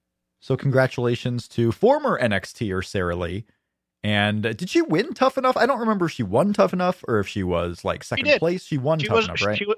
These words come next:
Speaker 2: she, yeah, she was the winner. And the preg-, there was, there was a little bit of a, um, not really, I wouldn't call it a controversy, but there was at least some chatter, um, surrounding the, the contract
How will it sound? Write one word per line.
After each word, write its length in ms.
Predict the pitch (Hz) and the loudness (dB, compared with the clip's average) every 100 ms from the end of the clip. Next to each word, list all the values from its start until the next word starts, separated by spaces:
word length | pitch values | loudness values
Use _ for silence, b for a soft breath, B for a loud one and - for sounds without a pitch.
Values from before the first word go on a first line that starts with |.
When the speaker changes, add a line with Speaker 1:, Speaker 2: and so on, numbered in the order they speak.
| - | -4
Speaker 2:
she, 120 | - - _ _ _ | -8 -10 _ _ _
yeah, 100 | 214 | 0
she 200 | 185 220 | 2 0
was 180 | 202 202 | -2 -4
the 80 | 185 | -4
winner. 460 | 175 233 180 170 - | -4 -2 -2 -6 -6
And 500 | 175 180 180 175 175 | -2 2 2 2 0
the 180 | 165 170 | -2 -4
preg-, 440 | - 185 208 208 | 0 2 2 2
there 120 | 175 175 | 2 2
was, 200 | 165 175 | 0 -4
there 120 | - 208 | -2 -2
was 80 | |
a 40 | 208 | 0
little 160 | 208 | 0
bit 140 | 220 214 | 4 4
of 80 | 190 | 6
a, 680 | 202 196 190 190 196 - | 6 8 8 6 2 -2
um, 520 | 175 175 175 175 175 - _ _ _ _ _ _ _ _ _ | 2 4 2 2 -2 -6 _ _ _ _ _ _ _ _ _
not 220 | 254 349 415 | -2 0 0
really, 220 | 403 269 | 0 2
I 100 | 294 | 0
wouldn't 260 | 302 320 | 0 -8
call 180 | - 285 | -2 -2
it 40 | 247 | 0
a 60 | |
controversy, 580 | - 202 226 180 165 175 | 0 0 0 -2 -2 -2
but 140 | 175 | -4
there 80 | 196 | 0
was 120 | 196 | 0
at 60 | 196 | 0
least 180 | 233 202 | -2 -2
some 140 | 180 | -2
chatter, 640 | - - 190 214 151 139 147 _ _ _ | 0 2 2 2 -2 -6 -12 _ _ _
um, 500 | 156 156 151 147 135 _ _ _ _ | -6 -4 -4 -8 -12 _ _ _ _
surrounding 600 | - 170 175 175 165 165 | -2 2 4 4 2 2
the, 220 | 156 156 | -2 -4
the 180 | 156 151 | -6 -8
contract 800 | - - 165 175 - 156 147 - | -8 -6 -6 -4 -4 -4 -4 -8